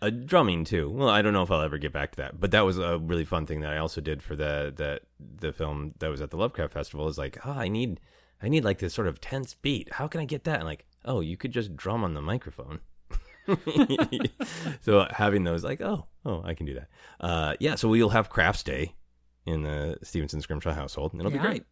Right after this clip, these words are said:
Speaker 2: it will be.
Speaker 1: It'll be great.
Speaker 2: Every
Speaker 1: Um,
Speaker 2: day.
Speaker 1: are there skills that you are using right now in life or in your job that you're like, "I'd rather not be, yeah, I'm good at this,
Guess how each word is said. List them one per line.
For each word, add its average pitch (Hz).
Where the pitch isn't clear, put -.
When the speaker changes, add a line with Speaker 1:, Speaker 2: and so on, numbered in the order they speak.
Speaker 2:
it 190
will 269
be. 277
Speaker 1:
It'll 139
be -
great. -
Speaker 2:
Every 120
Speaker 1:
Um, -
Speaker 2:
day. 139
Speaker 1:
are 190
there 226
skills 170
that 135
you 113
are 151
using 127
right 95
now 87
in 95
life 110
or 110
in 113
your 107
job 107
that 101
you're 98
like, 90
"I'd 262
rather 85
not 80
be, 85
yeah, 180
I'm 156
good 107
at 92
this, 98